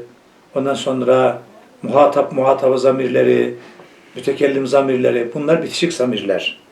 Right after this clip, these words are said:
Efendim, el kısmül evveli, birinci kısım bu. Vel kısmü sani, ikincisi merfu'un munfasılın. Munfasıl, merfu zamirlerdir. Mesela merfu, hüve, hüma, hüm, hiye, hüma, hünne.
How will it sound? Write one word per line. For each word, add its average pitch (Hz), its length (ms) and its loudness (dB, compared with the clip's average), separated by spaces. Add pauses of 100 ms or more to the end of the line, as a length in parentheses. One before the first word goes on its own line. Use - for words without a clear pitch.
(840)
Efendim, 170 500 2
el 170 140 4
kısmül 180 460 0
evveli, 165 520 4 (680)
birinci 165 220 0
kısım 180 260 2
bu. 147 220 0 (320)
Vel 175 160 6
kısmü 190 300 2
sani, 160 280 2
ikincisi 196 380 0
merfu'un 185 560 4
munfasılın. 135 680 0 (880)
Munfasıl, 175 540 2
merfu 160 420 4
zamirlerdir. 113 840 2 (580)
Mesela 147 420 2
merfu, 147 600 2 (300)
hüve, 165 300 6
hüma, 151 380 4
hüm, 151 360 -2
hiye, 147 240 4
hüma, 143 380 0
hünne. 139 360 -4